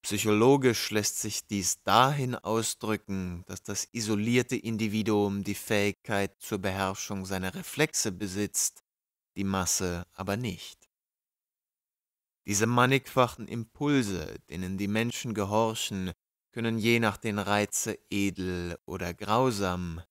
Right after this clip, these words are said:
heroischer oder feiger Art sein, aber stets werden sie so gebieterisch sein, dass nicht das Persönliche, ja nicht einmal das Interesse der Selbsterhaltung zur Geltung kommt.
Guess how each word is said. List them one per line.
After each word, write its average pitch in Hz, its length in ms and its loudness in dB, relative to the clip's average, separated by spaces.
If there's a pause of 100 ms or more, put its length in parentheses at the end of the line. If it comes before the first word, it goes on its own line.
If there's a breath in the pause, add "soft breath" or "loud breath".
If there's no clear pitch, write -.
heroischer 98 1120 2
oder 95 260 -6
feiger 123 640 2
Art 95 300 -2
sein, 92 580 -2 (540)
aber 101 180 0
stets 139 520 2
werden 120 220 4
sie 107 180 -2
so 120 320 4
gebieterisch 120 920 0
sein, 101 480 0 (320)
dass 95 180 -8
nicht 143 200 -6
das 117 140 -2
Persönliche, 110 1000 2 (320)
ja 110 120 -4
nicht 151 260 -2
einmal 120 240 0
das 110 180 0
Interesse 110 580 0
der 98 200 0
Selbsterhaltung 90 1400 -4 (260)
zur 90 200 -8
Geltung 78 500 -12
kommt. - 480 -20